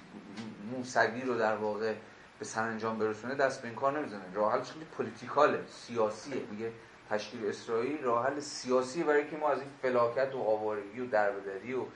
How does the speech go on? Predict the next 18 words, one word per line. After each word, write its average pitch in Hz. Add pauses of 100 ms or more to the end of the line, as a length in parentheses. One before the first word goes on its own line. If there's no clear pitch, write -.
(320)
تو 117
سری 104
خوردن 104
اینجا 107
و 104
اونجا 110
بتونیم -
نجات 90
پیدا -
بکنیم. - (240)
حالا 107 (360)
این 123
رو 127
هم 120
در 107
واقع 117
داشته 113
باشید. 123